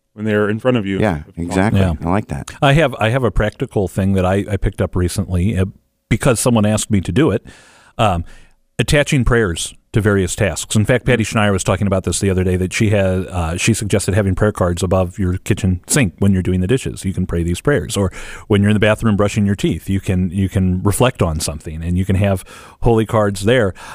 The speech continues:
Speaker 3: Um, recently, a friend gave me some of her late father's golf clubs and said, "You're a golfer, can you put these to use?" And said, But every time you use them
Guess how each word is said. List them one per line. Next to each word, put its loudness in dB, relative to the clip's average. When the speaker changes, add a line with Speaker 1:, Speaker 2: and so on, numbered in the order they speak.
Speaker 3:
Um, -2
recently, 0
a -2
friend 0
gave 0
me 2
some 0
of -4
her 0
late -2
father's -2
golf 2
clubs -8
and -8
said, -6
"You're 4
a -2
golfer, 0
can -2
you 0
put 0
these -4
to -2
use?" -2
And -2
said, -2
But 4
every 4
time 2
you 2
use -2
them -4